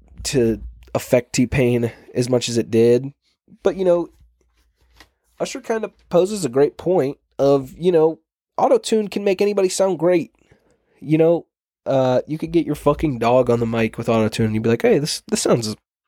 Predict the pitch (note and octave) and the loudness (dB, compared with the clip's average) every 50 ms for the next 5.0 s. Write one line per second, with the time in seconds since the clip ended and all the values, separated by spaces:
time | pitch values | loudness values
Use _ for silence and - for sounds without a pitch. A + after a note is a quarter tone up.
0 | - - - D3 - - - - D#3+ A#2+ A#2 C3 C3 - F3+ E3 D#3 F3 - _ | -6 -2 -2 -2 -2 -2 -2 0 0 0 0 -2 -2 2 2 2 2 2 -2 _
1 | _ _ _ _ _ _ _ _ _ - C3+ C3 C3 B2+ B2+ B2+ B2 - _ _ | _ _ _ _ _ _ _ _ _ -8 -6 -2 -2 0 -2 -2 -4 -10 _ _
2 | _ _ _ _ _ _ _ _ _ _ _ _ _ _ _ _ _ _ _ _ | _ _ _ _ _ _ _ _ _ _ _ _ _ _ _ _ _ _ _ _
3 | _ _ _ _ _ _ - - - F3 G#3+ G3 A2+ G#2 A2+ A#2 - C3 B2+ C3 | _ _ _ _ _ _ -8 -8 -6 -6 -8 -8 -8 -12 -12 -8 -8 -6 -6 -6
4 | A#2+ - - B2 B2+ - - - - B2+ C3 C#3 C#3 C3 C3 - - - C#3 C3+ | -6 -6 -4 -6 -4 -4 -2 0 2 2 4 4 2 2 0 0 -2 -2 0 0